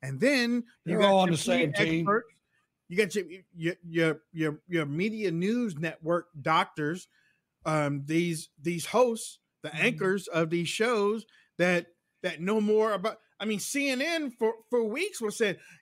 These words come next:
Speaker 1: "Gotta get the vaccine, because if you get the vaccine, then you won't get covid." They
Speaker 3: You don't have
Speaker 1: said
Speaker 3: to wear a
Speaker 1: that.
Speaker 3: mask.
Speaker 1: They
Speaker 2: Yeah.
Speaker 1: said that.
Speaker 3: Yeah.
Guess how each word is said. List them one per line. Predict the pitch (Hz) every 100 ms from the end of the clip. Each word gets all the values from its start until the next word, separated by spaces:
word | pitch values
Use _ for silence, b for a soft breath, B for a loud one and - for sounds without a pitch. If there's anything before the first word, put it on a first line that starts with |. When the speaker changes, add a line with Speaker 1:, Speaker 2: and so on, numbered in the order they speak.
| -
Speaker 1:
"Gotta | 127
get | 127 139
the | 120
vaccine, | 139 151 - 190 175
because | 135 131 147
if | 131
you | 139
get | 151
the | 123
vaccine, | 143 170 139 226 202
then | 165 170
you | 156 180
won't | 180 170
get | 202 -
covid." | 208 190 139 _ _ _ -
They | 240
Speaker 3:
You |
don't | 185 160
have | 330
Speaker 1:
said | 196
Speaker 3:
to |
wear | 190
a | 170
Speaker 1:
that. |
Speaker 3:
mask. | 208 214 165 _ _ _
Speaker 1:
They | 220 269
Speaker 2:
Yeah. | 233 180 123 311
Speaker 1:
said | 440 233
that. | 165 110
Speaker 3:
Yeah. | 196